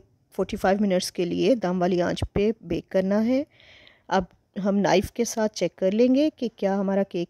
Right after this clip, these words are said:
बन गया है। जी, ये हमारा बिल्कुल बन गया है। अब इसके बाद इसे डिश आउट कर लिया गया है। अब इसको आपको काट के दिखाते हैं। ये देखिए कितना अच्छा सॉफ्ट सा बिल्कुल,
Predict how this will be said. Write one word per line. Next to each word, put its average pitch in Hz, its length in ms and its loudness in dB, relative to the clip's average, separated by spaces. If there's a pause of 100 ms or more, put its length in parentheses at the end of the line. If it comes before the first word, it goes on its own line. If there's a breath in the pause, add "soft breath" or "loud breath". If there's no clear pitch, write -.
बन 175 240 0
गया 208 180 -2
है। 311 80 0
जी, 185 220 -2
ये 175 200 -2
हमारा 175 260 2
बिल्कुल 190 320 -2
बन 202 240 2
गया 247 160 2
है। 277 240 2 (600 loud breath)
अब 214 260 0
इसके 247 360 0
बाद 214 500 0 (180)
इसे 208 220 -2
डिश 190 240 -2
आउट 226 180 2
कर 226 160 -2
लिया 233 220 4
गया 240 340 0
है। 254 300 0 (380 soft breath)
अब 196 180 -2
इसको 202 280 -4
आपको 190 320 0
काट 147 300 -4
के 190 100 -4
दिखाते 226 520 -4
हैं। 269 180 0 (2250 soft breath)
ये 196 120 -2
देखिए 196 240 -2
कितना 226 640 -2 (120)
अच्छा 233 400 -4
सॉफ्ट - 560 -4
सा 180 220 -2
बिल्कुल, 208 840 -2